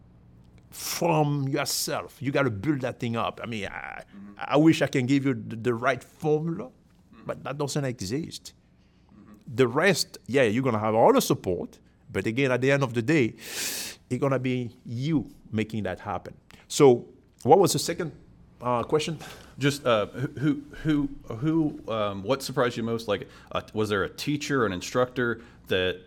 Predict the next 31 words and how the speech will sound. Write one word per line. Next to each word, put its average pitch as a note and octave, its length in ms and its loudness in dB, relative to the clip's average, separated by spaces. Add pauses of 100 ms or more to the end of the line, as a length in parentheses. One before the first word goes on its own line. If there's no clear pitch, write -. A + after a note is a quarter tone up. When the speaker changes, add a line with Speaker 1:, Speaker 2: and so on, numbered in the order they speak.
Speaker 2:
really A2 400 0
influenced A2 540 -4
you G2+ 360 -2 (340)
and F#2+ 480 -4 (180)
kind A2 220 -2
of, F#2 260 -6 (120)
like, G2 240 -4
you G#2+ 100 -2
were, G#2 120 -2
had G#2+ 220 0
an G2 120 -2
aha G#2+ 420 2
moment? F#2 360 -4 (320)
Speaker 1:
Okay, D3 280 6
um, B2+ 360 4 (1040)
that's - 200 -6
a C3 40 -2
wonderful C#3 340 0
question, C#3 460 -2
but A#2 220 -4
I B2 80 2
will C3 200 4
revert A2+ 480 -2
that. A#2+ 140 0
I A2+ 80 -2
think B2 340 -4
that G#2+ 260 -2 (240)
I'm G#2 160 -4
lucky C3 260 0
enough A#2+ 420 0
because A2 520 -2